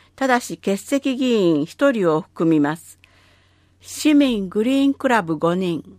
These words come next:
送風会五人、星雲の会三人、緑の未来二人。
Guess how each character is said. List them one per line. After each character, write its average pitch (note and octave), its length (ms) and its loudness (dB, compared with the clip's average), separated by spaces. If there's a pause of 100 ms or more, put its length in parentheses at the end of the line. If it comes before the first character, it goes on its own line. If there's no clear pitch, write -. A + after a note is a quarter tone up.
送 D4+ 320 0
風 C#4 260 -2
会 D#3+ 300 -2
五 D#3 160 0
人、 E3 260 2 (320)
星 C#4 320 4
雲 B3+ 280 2
の G#3+ 140 -2
会 F#3+ 300 -4
三 E3 320 -2
人、 D3+ 240 -4 (420)
緑 C4 380 4
の E3+ 140 2
未 F#3+ 160 0
来 C#3+ 260 0
二 D#3+ 320 -4
人。 D3 200 -6